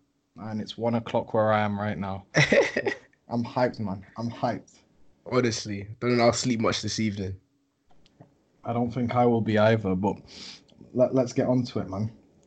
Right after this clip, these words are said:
Speaker 2: All right.
Speaker 1: After, after about, how long's it been? February. So five months,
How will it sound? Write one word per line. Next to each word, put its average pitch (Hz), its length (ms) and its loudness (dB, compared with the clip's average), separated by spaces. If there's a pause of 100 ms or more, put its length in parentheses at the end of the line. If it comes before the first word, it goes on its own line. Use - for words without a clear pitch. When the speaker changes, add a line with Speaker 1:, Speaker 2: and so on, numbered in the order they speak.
(120)
Speaker 2:
All 104 80 0
right. 127 260 6
Speaker 1:
After, 131 220 2 (720)
after 127 460 0
about, 120 480 4 (320)
how 127 160 6
long's 120 260 4
it 92 80 -2
been? 98 200 -2
February. 107 520 2
So - 160 -6
five 135 480 8
months, 113 460 4